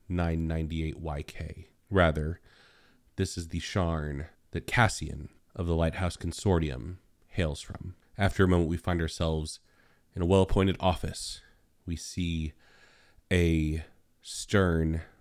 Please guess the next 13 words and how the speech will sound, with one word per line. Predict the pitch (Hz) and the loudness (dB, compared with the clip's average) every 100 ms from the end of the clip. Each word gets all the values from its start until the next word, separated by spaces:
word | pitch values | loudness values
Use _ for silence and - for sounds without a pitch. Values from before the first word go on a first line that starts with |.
| - | -8
but | 82 | -6
stressed | - - 95 90 - - - - _ _ _ _ - | -6 -2 2 2 0 -14 -18 -20 _ _ _ _ -4
Eladrin | 92 85 85 85 82 | 0 2 2 2 0
woman | 78 78 | 0 -2
sitting | - 90 80 | -4 -4 -4
behind | 73 82 | -4 -6
a | 76 | -4
desk. | 76 76 - - - _ _ _ _ _ _ _ _ | -6 -6 -10 -16 -18 _ _ _ _ _ _ _ _
She | - - 80 | -10 -4 -2
is | 76 78 - - - | -2 -6 -10 -18 -12
looking | 92 95 - 85 | -4 -4 -2 -2
over | 87 80 78 78 - _ _ - _ _ | 0 2 0 0 -4 _ _ -20 _ _
some | - - 85 82 73 73 82 | -12 -6 -4 -2 -4 -6 -10